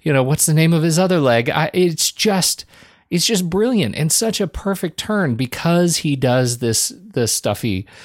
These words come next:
uh, British banker so well. Um, so I'm,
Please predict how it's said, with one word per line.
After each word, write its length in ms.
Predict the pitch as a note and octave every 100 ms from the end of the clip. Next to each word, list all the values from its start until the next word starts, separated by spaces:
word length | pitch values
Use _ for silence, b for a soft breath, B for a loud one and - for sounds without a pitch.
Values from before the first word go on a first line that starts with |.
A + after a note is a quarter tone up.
| B _
uh, 160 | G2+ G2+
British 320 | A2 G2+ F#2
banker 380 | A#2 G#2+ G#2 -
so 500 | - B2 G#2+ G#2+ G#2
well. 500 | A#2 A2+ F#2 - - B B B -
Um, 320 | G2+ F2+ -
so 240 | C3+ G#2+
I'm, 340 | G#2+ D#3 D3+